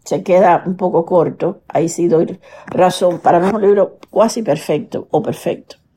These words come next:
pero yo le hubiera dado más carne al libro. Históricas complejas bajo una tesis demasiado simétrica. Pero precisamente ahí reside su interés. No es un libro neutral,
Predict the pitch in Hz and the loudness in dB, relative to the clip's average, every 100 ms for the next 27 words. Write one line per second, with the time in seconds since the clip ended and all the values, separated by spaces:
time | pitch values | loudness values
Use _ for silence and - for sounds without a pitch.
0 | - _ _ - 202 220 214 196 190 175 | -20 _ _ 0 4 6 6 4 4 4
1 | 170 165 165 160 165 - _ _ _ _ | 4 2 2 -2 -4 -12 _ _ _ _
2 | _ _ - 165 156 160 147 147 - 165 | _ _ 2 2 2 0 0 0 -2 -2
3 | 202 - _ - _ _ _ - 233 - | -4 -8 _ -20 _ _ _ -2 -2 4
4 | 269 247 247 247 240 226 233 269 247 190 | 4 4 2 0 2 4 4 4 4 2
5 | 175 196 190 226 294 311 214 147 151 - | 2 0 2 2 2 0 0 0 -2 -2
6 | 123 165 170 147 143 143 - - - - | 0 0 -2 -4 -4 -4 -6 -6 -6 -8
7 | _ _ _ - _ _ - 233 233 247 | _ _ _ -20 _ _ 0 2 4 2
8 | 226 - 330 - 302 277 277 262 247 233 | 0 0 -6 -2 0 0 -2 0 0 2
9 | 233 220 - 240 226 - 226 226 220 - | 0 -4 0 0 0 -2 -2 -2 -2 -2
10 | 127 190 - - _ _ _ _ _ 180 | -2 -4 -10 -20 _ _ _ _ _ -4
11 | 170 180 208 254 311 311 269 196 214 220 | 0 4 4 4 2 0 0 2 4 4
12 | 185 160 147 135 127 190 233 294 339 339 | 2 2 2 0 -2 2 2 2 0 -4